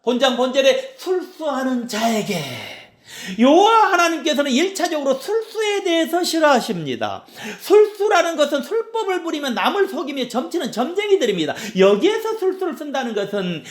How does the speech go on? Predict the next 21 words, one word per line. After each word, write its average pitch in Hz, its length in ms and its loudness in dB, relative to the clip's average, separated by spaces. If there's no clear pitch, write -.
인간의 381 560 0
가지가지 254 600 -2
수단을 381 480 -2
쓰는 453 540 -4
것을 392 280 -2
말하는 220 400 2
거예요. 120 600 0
하나님 466 560 0
나라는 247 480 2
인간의 370 580 -4
가지가지 330 640 0
수단이나 247 600 0
속이는 403 420 0
것이 311 240 2
아닌데 147 1400 0
인간들이 339 640 -2
자기의 349 580 2
유익을 392 440 0
위해서 226 320 0
살다 202 340 -2
보니까 151 460 -2